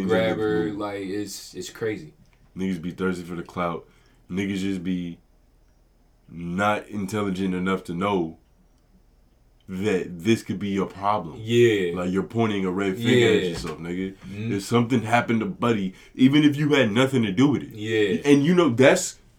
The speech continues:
Speaker 1: that's when you really fucked, when you didn't even do this shit.
Speaker 2: Yeah.
Speaker 1: Like, you know the, you know, like, C Murder and shit?
Speaker 2: Mm-hmm.
Speaker 1: The whole shit with him?
Speaker 2: Mm-hmm.
Speaker 1: He was beating the nigga ass
Speaker 2: Yeah.
Speaker 1: in the club. But he ain't shoot the nigga. And it's like the security guard even,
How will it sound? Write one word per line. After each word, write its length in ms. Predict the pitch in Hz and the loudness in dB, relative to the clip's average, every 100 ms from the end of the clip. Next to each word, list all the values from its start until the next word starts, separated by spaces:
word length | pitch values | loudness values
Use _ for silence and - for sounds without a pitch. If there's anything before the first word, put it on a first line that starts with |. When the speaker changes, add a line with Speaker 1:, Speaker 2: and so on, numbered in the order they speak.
| _ - | _ -10
Speaker 1:
that's 320 | 87 147 175 | 2 2 4
when 140 | 143 | 2
you 120 | 101 98 | 2 4
really 320 | 107 170 135 | 8 8 6
fucked, 320 | - 107 107 | 0 -2 -2
when 160 | 107 117 | -4 -2
you 100 | 135 | 0
didn't 200 | 131 131 | 2 2
even 220 | 104 82 | 2 4
do 140 | 127 | 6
this 140 | 151 147 | 6 4
shit. 400 | 113 117 110 98 | 4 4 4 2
Speaker 2:
Yeah. 60 | 92 | 4
Speaker 1:
Like, 160 | 117 | 4
you 60 | 151 | 6
know 160 | 160 | 6
the, 360 | 151 139 127 117 | 6 8 8 6
you 140 | 143 | 4
know, 80 | 170 | 2
like, 200 | 139 120 | 4 4
C 200 | - 143 | 2 2
Murder 360 | 120 131 147 147 | 4 4 4 2
and 80 | 147 | 0
shit? 280 | 170 170 - - 127 | -4 -6 -8 -16 -4
Speaker 2:
Mm-hmm. 320 | 123 131 160 | -2 0 0
Speaker 1:
The 80 | 104 | 4
whole 140 | 131 | 4
shit 160 | 127 143 | 4 2
with 120 | 127 | 2
him? 200 | 139 151 | 2 0
Speaker 2:
Mm-hmm. 840 | 151 165 - _ _ - _ _ 123 | -2 -8 -14 _ _ -20 _ _ -4
Speaker 1:
He 80 | 147 | 0
was 160 | 131 | 2
beating 280 | 117 120 170 | 4 4 4
the 80 | 156 | 2
nigga 300 | 156 107 104 | 0 0 0
ass 520 | 110 117 95 85 85 | 2 0 0 -4 -8
Speaker 2:
Yeah. 360 | 107 107 98 87 - | -8 -4 -4 -6 -10
Speaker 1:
in 80 | 87 | -12
the 60 | 90 | -12
club. 500 | - 120 104 87 - _ _ _ _ _ _ _ _ _ | 0 2 4 2 -4 _ _ _ _ _ _ _ _ _
But 140 | 92 120 | 0 4
he 180 | 151 | 6
ain't 80 | 127 | 4
shoot 260 | - 160 180 | 2 -2 0
the 80 | 101 | -2
nigga. 280 | 85 78 - _ _ _ _ _ _ - | -2 -6 -14 _ _ _ _ _ _ 0
And 180 | 123 | 4
it's 80 | 123 | 4
like 200 | 123 113 | 4 2
the 80 | 101 | 0
security 460 | 95 92 147 151 147 | -6 -2 0 0 2
guard 280 | 135 123 | 2 4
even, 400 | 120 110 101 98 | 4 2 -2 -6